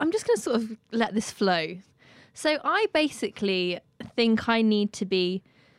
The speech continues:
less irrational and less fickle.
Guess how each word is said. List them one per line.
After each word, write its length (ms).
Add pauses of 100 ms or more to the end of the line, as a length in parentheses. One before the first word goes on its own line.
(140)
less 320
irrational 960
and 180
less 280
fickle. 720